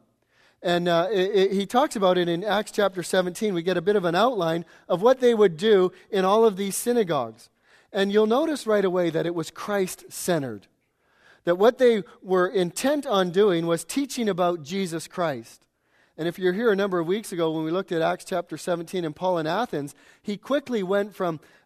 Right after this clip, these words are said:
being created by God to having to respond to Jesus Christ. So Jesus Christ is at the core and the heart of the Christian faith.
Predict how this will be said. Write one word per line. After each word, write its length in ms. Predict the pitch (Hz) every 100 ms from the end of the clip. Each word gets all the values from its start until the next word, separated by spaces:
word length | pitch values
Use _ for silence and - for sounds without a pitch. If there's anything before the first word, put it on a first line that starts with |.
| 165
being 240 | 208 190
created 600 | - 196 214 240 208 160 - _ 208
by 200 | 165 180
God 400 | 170 202 180 175
to 260 | - 190 180
having 360 | 196 202 202 190
to 300 | 190 175 - _
respond 600 | 175 175 - 214 214 190
to 100 | 185
Jesus 420 | 151 175 160 170 -
Christ. 400 | 240 214 151 -
So 180 | 190 - - -
Jesus 480 | 185 294 247 214 -
Christ 440 | 262 196 170 -
is 120 | 175
at 140 | 185 185
the 80 |
core 460 | 190 - 277 233 175
and 100 | 170
the 80 | 170
heart 480 | - 247 151 180 _ _ _ _ 185
of 140 | 180
the 80 | 196
Christian 480 | - 165 - 190 175
faith. 480 | 254 254 123 _